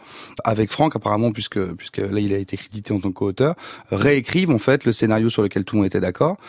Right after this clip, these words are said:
Ils le réécrivent énormément. Je refuse cette nouvelle version. Ils, tout, ils part-, ils partent quand même en tournage, sans mon accord.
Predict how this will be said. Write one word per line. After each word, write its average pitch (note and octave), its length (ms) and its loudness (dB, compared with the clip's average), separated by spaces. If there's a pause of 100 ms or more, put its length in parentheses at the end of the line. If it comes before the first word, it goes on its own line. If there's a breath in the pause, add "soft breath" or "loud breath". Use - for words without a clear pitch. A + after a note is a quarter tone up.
(220 loud breath)
Ils G2+ 60 0
le G#2+ 80 4
réécrivent G#2 360 0
énormément. C3 680 4
Je G#2 120 2
refuse C3 640 2
cette A2 220 -4
nouvelle G#2+ 220 4
version. C#3+ 540 0
Ils, A2+ 100 -4
tout, C3+ 200 -4
ils A2+ 120 -2
part-, G#2+ 340 0
ils A2+ 120 -6
partent - 280 -4
quand C3+ 140 0
même C#3 160 4
en A#2+ 80 0
tournage, A2+ 480 0
sans - 180 -4
mon G#2+ 140 2
accord. C3 300 -2